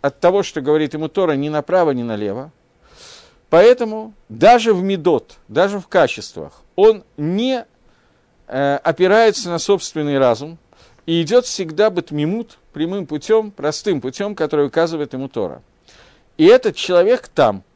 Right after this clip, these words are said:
он не нуждается в советах, поскольку у него нету войны которое производится с ю-, в его разуме,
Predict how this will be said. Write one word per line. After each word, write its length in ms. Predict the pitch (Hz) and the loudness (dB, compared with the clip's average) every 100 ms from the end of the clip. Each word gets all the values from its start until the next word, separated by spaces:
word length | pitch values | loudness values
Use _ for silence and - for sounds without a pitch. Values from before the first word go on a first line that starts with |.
| _ _ - | _ _ -6
он 180 | 165 226 | -4 -4
не 80 | |
нуждается 600 | 233 214 165 233 226 226 175 | -4 -4 2 2 2 0 -10
в 40 | |
советах, 520 | - 165 151 - - _ _ _ _ _ | -2 0 0 -4 -12 _ _ _ _ _
поскольку 640 | 151 151 - 165 143 165 165 _ _ - | -4 -2 2 2 0 -10 -14 _ _ -8
у 120 | 151 | -4
него 420 | 165 185 240 226 _ - | 0 4 4 4 _ -8
нету 520 | 151 208 233 185 117 | -4 -2 -2 -4 -6
войны 640 | 101 156 160 170 233 269 _ _ _ _ _ _ | 2 4 4 2 -2 -4 _ _ _ _ _ _
которое 360 | - - 170 160 | -2 0 2 0
производится 1000 | 147 151 127 202 202 180 - 185 170 131 _ | 0 -4 -2 -2 -2 -6 -6 -4 -4 -6 _
с 160 | - - | -18 -8
ю-, 140 | 143 | -6
в 40 | 127 | -2
его 280 | 127 156 180 | -2 2 4
разуме, 480 | 131 110 123 143 | 4 2 -4 -12